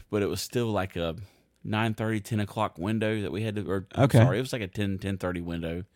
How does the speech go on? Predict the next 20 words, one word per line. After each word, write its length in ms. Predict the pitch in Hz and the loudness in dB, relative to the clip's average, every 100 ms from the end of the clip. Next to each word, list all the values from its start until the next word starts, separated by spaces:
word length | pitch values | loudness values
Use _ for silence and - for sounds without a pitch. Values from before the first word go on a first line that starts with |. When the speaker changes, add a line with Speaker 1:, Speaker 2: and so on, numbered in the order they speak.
| _ 151 | _ -2
Speaker 2:
Okay. 260 | 151 127 143 - | 2 2 0 -4
Speaker 1:
So 200 | 117 120 | 0 2
it 80 | |
gave 160 | 123 120 | 2 0
us 160 | 107 98 | 0 -2
a 40 | |
little 120 | 92 | -2
bit 120 | 87 87 | -2 -6
of 80 | |
time 220 | 90 85 82 | -6 -6 -8
to 60 | |
get 220 | 80 80 | -8 -10
there. 240 | 87 87 87 | -8 -8 -8
We 120 | 92 90 | -8 -6
weren't 220 | 90 87 | -6 -6
in 100 | 85 | -8
a 60 | |
super 280 | - 92 95 | -10 -12 -12
big 240 | 82 82 87 | -10 -8 -6
rush. 380 | 85 90 - | -4 -6 -8